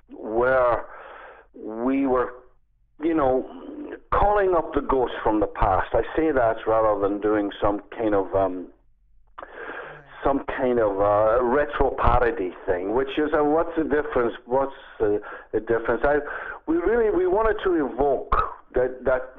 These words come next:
classic Simple Minds sounds, but at the same time, it had to sound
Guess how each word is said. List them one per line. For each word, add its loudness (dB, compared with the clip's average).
classic 0
Simple 0
Minds 2
sounds, 2
but 2
at -2
the -2
same 0
time, -2
it 0
had 0
to 0
sound 2